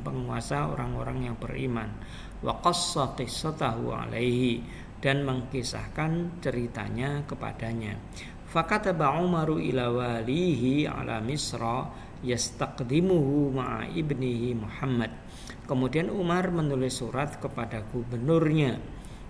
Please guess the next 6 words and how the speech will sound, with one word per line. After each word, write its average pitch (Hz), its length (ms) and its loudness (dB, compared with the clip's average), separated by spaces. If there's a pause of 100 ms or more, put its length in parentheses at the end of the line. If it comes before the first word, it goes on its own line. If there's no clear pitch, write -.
(120)
eh, 117 160 0
terhadap 113 400 -2
Mesir 120 400 -2
itu, 139 480 0
meminta 127 560 0
datang, 127 560 0